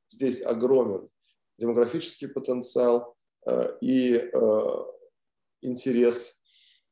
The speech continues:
у, э, отдельных исследователей. Ясно, что сегодня в Китае создаются мощнейшие университеты, уже действует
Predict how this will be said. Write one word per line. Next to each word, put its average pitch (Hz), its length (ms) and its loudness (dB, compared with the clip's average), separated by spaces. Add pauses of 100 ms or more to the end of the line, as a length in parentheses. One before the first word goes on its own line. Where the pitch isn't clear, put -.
(140)
у, 120 420 0
э, 110 280 0
отдельных 110 540 0
исследователей. 104 840 -4
Ясно, 123 320 0
что - 120 -20
сегодня 104 400 0
в - 80 -18
Китае 104 580 -2 (420)
создаются - 1000 -2
мощнейшие 110 680 -4
университеты, 131 840 -2 (420)
уже 127 360 4
действует 104 640 -2